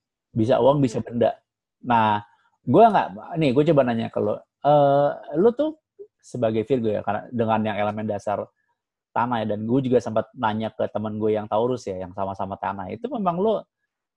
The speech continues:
Speaker 1: termasuk ini nggak sih, apa, entah memprioritaskan atau emang lo gila dengan materi, bukan, maksudnya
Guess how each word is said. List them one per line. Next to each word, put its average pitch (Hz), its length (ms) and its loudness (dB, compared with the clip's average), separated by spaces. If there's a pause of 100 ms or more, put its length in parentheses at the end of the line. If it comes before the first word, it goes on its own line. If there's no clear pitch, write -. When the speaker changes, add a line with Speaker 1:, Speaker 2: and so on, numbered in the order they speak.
(100)
Speaker 1:
termasuk 139 480 -6
ini 135 160 -8
nggak 117 160 -6
sih, 110 160 -12
apa, 131 320 -12
entah 151 320 0
memprioritaskan 143 840 -4
atau 160 220 -2
emang 147 160 -4
lo 180 400 -2 (400)
gila 143 320 4
dengan 135 240 0
materi, 135 320 0
bukan, 117 320 -2
maksudnya 160 480 -2